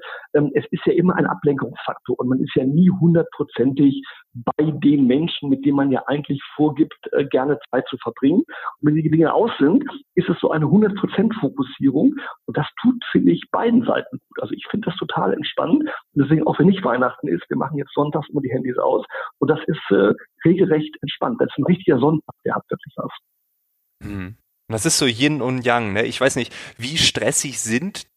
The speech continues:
Speaker 2: deine Arbeitstage? Brauchst du das auch oder sagst du, es ist
Speaker 1: Nö.
Speaker 2: Ja. <laughs>
Speaker 1: Also ich, ich, das Wort Stress, äh, kann ich gar nicht, ich weiß gar nicht, was das ist. Also insofern, ich habe gar keine stressigen Arbeitstage. Also Arbeitstage sind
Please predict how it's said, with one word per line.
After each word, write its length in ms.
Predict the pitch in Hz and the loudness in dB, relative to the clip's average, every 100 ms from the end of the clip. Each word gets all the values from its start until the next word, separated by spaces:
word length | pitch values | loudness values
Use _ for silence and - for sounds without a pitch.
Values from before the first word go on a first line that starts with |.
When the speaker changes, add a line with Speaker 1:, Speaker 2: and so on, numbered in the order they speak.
| _ | _
Speaker 2:
deine 540 | 107 139 156 151 - | -4 -2 -2 -2 -4
Arbeitstage? 1080 | 107 127 139 139 143 - 147 151 147 165 170 _ | -4 -2 -2 -4 -6 -8 -4 -4 -4 -8 -10 _
Brauchst 540 | - 107 165 - - | 0 2 2 0 -4
du 80 | 202 | -4
das 240 | 185 180 - | -2 -2 -2
auch 340 | 170 180 185 | -2 -2 -2
oder 380 | - 127 127 127 - - | -4 0 0 0 -8 -20
sagst 420 | - 117 123 - 120 | -2 2 2 -2 -10
du, 240 | 120 113 - | -10 -10 -10
es 160 | 113 117 | -10 -2
ist 100 | 143 | 4
Speaker 1:
Nö. 320 | 143 113 - - - - - | 4 4 -2 -12 -16 -18 -14
Speaker 2:
Ja. 160 | 120 - | -8 -2
<laughs> 1080 | - - - - - - - - - - - - - - 208 - - - - - | 2 2 0 -4 -6 0 0 0 -2 -4 -14 -18 -2 4 4 2 -2 -8 -18 -10
Speaker 1:
Also 140 | - 302 | -4 -2
ich, 240 | - - | -4 -2
ich, 80 | 180 - - | -4 -2 -2
das 260 | 143 - - | 0 0 0
Wort 200 | 160 - | 0 -2
Stress, 280 | 139 156 190 - - | 2 2 2 -6 -6
äh, 260 | 151 151 151 - - - | -4 -2 -4 -6 -16 -8
kann 160 | 156 | -4
ich 140 | 185 - | -4 -2
gar 160 | 156 | 0
nicht, 100 | 170 | 0
ich 80 | 147 | 0
weiß 140 | 156 | -2
gar 80 | 151 | 0
nicht, 140 | 147 147 | 0 0
was 120 | 151 | -2
das 100 | 131 | 0
ist. 220 | - - | 2 2
Also 180 | - 127 | 0 2
insofern, 380 | 131 151 - 143 | 2 2 2 0
ich 100 | - | -2
habe 100 | - | -4
gar 120 | - | -4
keine 220 | - 135 | -2 -2
stressigen 460 | - - 123 - 135 | -4 -8 -6 -4 -4
Arbeitstage. 880 | 117 120 123 - - - 64 73 262 - - - - | -2 0 0 -2 -6 -4 0 4 2 0 -12 -14 -6
Also 200 | 127 - | -4 0
Arbeitstage 560 | 151 170 - 151 147 | 0 0 0 -2 0
sind 140 | 143 | -2